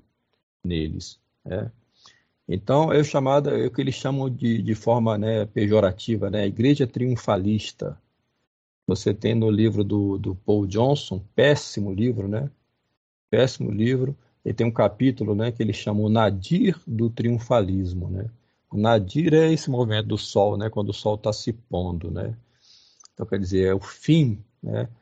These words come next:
dessa igreja triunfalista. Quando é que se dá isso? Se dá no Concílio Vaticano segundo. Então, é, é, esse, esses malucos aí que viveram essa utopia, né, como Dom Helder Câmara, eles transformaram o mundo numa distopia,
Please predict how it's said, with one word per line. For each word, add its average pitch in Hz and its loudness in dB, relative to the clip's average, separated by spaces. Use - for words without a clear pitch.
dessa 95 -2
igreja 101 0
triunfalista. 98 -4
Quando 147 2
é 147 6
que 143 -10
se - -4
dá 104 4
isso? 90 -4
Se - -6
dá 117 4
no 131 -2
Concílio 147 -4
Vaticano 135 -2
segundo. 101 -8
Então, 170 2
é, 226 6
é, 196 8
esse, - 0
esses 143 2
malucos 131 0
aí 127 2
que 110 -4
viveram 101 2
essa 95 -4
utopia, 92 -2
né, 123 -2
como 101 -6
Dom 95 0
Helder 90 0
Câmara, 131 0
eles 117 -2
transformaram 147 2
o 147 2
mundo 143 -2
numa 180 0
distopia, 135 -2